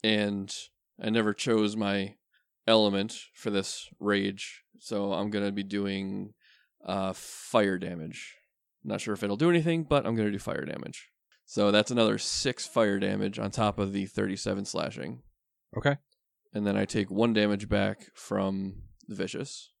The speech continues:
Speaker 1: And then the second attack is a twenty-nine to hit.
Speaker 2: Twenty-nine does not hit.
Speaker 1: Then I'm going to gallant that.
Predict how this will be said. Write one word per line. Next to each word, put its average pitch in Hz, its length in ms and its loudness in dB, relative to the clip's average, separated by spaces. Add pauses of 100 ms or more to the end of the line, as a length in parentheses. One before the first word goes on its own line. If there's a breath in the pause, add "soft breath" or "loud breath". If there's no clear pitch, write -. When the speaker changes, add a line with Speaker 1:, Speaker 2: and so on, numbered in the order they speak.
(340)
Speaker 1:
And 117 100 4
then 104 120 4
the 101 80 0
second 123 280 0
attack 113 500 2
is 110 360 0
a 104 180 0
twenty-nine 104 680 -2
to 95 80 -6
hit. 104 200 -6 (540)
Speaker 2:
Twenty-nine 117 480 2
does 104 160 -2
not 98 220 -4
hit. 87 200 -6 (540)
Speaker 1:
Then 104 220 0
I'm 98 160 2
going 98 180 0
to 113 100 -6
gallant 101 400 0
that. 120 240 -2